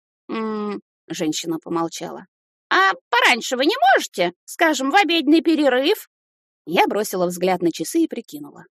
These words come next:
Перерыв через полчаса. В принципе, можно, но он короткий, всего час. Черт, неудобно как-то. Что можно успеть за час? «Хорошо, только, понимаете, у меня будет всего один час времени, и если к вам далеко ехать, я не успею».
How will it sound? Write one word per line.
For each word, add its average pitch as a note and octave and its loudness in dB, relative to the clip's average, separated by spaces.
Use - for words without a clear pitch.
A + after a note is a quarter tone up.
Перерыв F#3+ -2
через E3+ -4
полчаса. F#3 -4
В - -20
принципе, - -4
можно, E3+ -6
но E3+ -2
он E3+ 0
короткий, D#3+ -8
всего D3+ -10
час. - -10
Черт, - -12
неудобно G3+ -8
как-то. - -20
Что - -8
можно E3 -2
успеть B3 -8
за F#3 -12
час? - -16
«Хорошо, D4 -2
только, E3+ -6
понимаете, A#3+ 0
у F3+ -2
меня A3+ -2
будет A3 -4
всего B3+ -4
один B3 -2
час G#3+ -4
времени, G#3 -2
и D3+ -4
если F#3+ -6
к - -10
вам G#3+ -2
далеко F#3+ -4
ехать, G#3+ -6
я D3+ -8
не F3 -4
успею». F3 -8